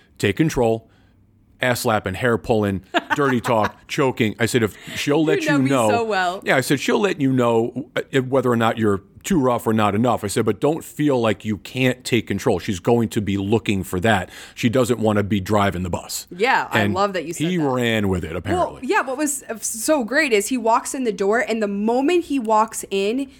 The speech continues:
Speaker 2: the energy shifts from when we were together at the bar.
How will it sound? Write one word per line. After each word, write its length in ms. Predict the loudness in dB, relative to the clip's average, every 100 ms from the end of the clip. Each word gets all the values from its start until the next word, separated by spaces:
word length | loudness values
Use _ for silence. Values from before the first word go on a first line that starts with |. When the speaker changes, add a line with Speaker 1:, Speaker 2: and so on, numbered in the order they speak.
| _
Speaker 2:
the 280 | -10 -6 -6 -2
energy 580 | 0 2 0 -2 -4 -2
shifts 760 | -4 -4 -2 -4 -4 -6 -6 -10 -20 -16
from 380 | -4 -2 0
when 380 | 2 2 2 -2
we 120 | -2
were 140 | 0 0
together 400 | 0 -2 0 0
at 160 | 0
the 100 | -2
bar. 380 | -6 -4 -4 -4